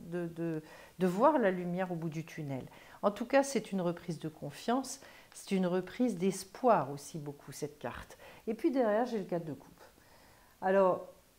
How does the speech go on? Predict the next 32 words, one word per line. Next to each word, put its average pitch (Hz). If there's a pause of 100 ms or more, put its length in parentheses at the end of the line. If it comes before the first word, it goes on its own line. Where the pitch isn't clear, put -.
(560)
qui 254
justement 262
nous 196
parle 220
de 180
tout 185
ce -
qui 202
peut 185
être 175
frustration, 170 (200)
ennui, 180 (460)
euh, 160 (280)
un 214
besoin 247
en 262
tout 254
cas 247
de 202
réévaluer 175
les 147
choses. 131
Donc 196
on, 196
on 170
en 160
revient 160
un 160
petit 160 (180)
peu 175
à, -
à, -